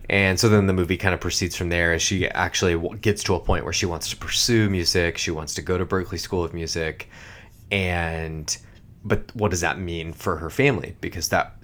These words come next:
that would mean her leaving. And, um, part of the,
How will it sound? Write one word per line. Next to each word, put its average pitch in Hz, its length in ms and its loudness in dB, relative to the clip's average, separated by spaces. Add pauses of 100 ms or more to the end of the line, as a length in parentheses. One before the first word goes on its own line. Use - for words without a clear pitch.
that 87 120 -2
would 78 100 -6
mean 82 120 -8
her 98 140 0
leaving. 85 880 -2
And, 80 680 -4 (460)
um, 82 340 -2
part 98 300 4
of 87 80 0
the, 87 120 -2